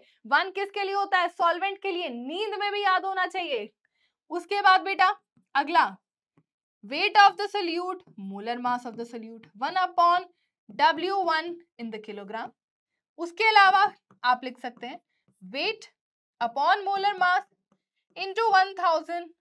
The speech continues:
upon weight। लेकिन ये वेट तब बेटा, ये फॉर्मूला तब जब आपका वेट किस में गिवन होगा? किलोग्राम में। तो पहला फॉर्मूला ये हो गया, दूसरा बेटा ये हो गया, and उसके बाद तीसरा आपके पास ये हो गया।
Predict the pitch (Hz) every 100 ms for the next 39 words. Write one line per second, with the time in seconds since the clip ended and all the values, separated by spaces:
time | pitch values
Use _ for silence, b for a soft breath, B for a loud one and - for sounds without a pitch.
0 | - 202 208 208 196 208 320 - 220 226
1 | 233 202 330 359 359 370 _ 359 370 320
2 | 311 294 - b b 247 262 311 320 359
3 | 370 370 339 381 - 202 233 208 214 208
4 | - 339 - _ _ _ _ - 226 247
5 | 247 269 262 359 320 339 339 339 339 539
6 | _ _ - 226 190 - - - _ _
7 | _ 285 311 330 370 403 370 381 381 381
8 | 392 349 392 403 - _ _ _ _ 208
9 | 285 359 370 370 370 359 302 370 381 370
10 | 381 - _ _ _ _ - 294 349 349
11 | 415 349 370 294 247 240 247 208 202 196
12 | 269 - - - _